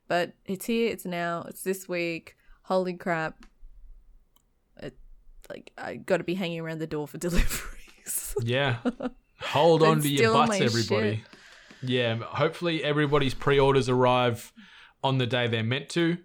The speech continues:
Speaker 2: or their pickups are gonna be there on the day they're meant to. Uh, I
Speaker 1: Mm-hmm.
Speaker 2: hope it's a, it's as painless a process for everybody, not only consumers, but retailers.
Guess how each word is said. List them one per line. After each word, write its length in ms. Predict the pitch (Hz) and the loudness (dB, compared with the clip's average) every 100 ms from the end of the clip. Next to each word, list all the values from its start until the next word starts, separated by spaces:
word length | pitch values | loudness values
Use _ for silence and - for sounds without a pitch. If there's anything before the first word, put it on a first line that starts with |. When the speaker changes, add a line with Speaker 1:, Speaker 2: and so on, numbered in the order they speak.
| _ - | _ -4
Speaker 2:
or 180 | 127 117 | -2 0
their 120 | 110 | -4
pickups 520 | - 131 143 123 - | -4 -4 -2 -4 -4
are 40 | |
gonna 220 | 120 120 117 | -4 -4 -4
be 140 | 120 | -4
there 300 | 117 117 117 | -2 -2 -2
on 180 | 110 113 | -4 -6
the 80 | 110 | -6
day 280 | 117 113 110 | -4 -4 -4
they're 180 | 110 | -4
meant 260 | 110 127 127 | -4 -6 -4
to. 340 | 143 139 131 123 - | 0 2 0 -4 -12
Uh, 40 | |
I 40 | 107 104 101 107 | -8 -4 -4 -4
Speaker 1:
Mm-hmm. 60 | |
Speaker 2:
hope 220 | 135 117 120 | -2 -2 -4
it's 180 | - | -4
a, 240 | 120 113 104 - - - - _ | -2 -2 -4 -10 -20 -20 -20 _
it's 200 | 123 - | -10 -4
as 220 | 131 113 - | -4 -4 -8
painless 500 | - - 160 156 135 | -8 -4 0 0 0
a 40 | 123 | -4
process 680 | - 131 127 - 127 120 | 2 2 2 0 0 0
for 140 | - 127 | -4 -6
everybody, 540 | 127 127 131 123 123 123 | -4 0 2 2 2 2
not 160 | 123 | 0
only 240 | 123 120 117 | 0 -2 -2
consumers, 600 | 120 113 127 123 120 110 | -4 -4 -2 0 0 -2
but 200 | 117 104 | -4 -2
retailers. 760 | 120 123 131 123 123 123 - | -4 -2 0 2 2 0 -4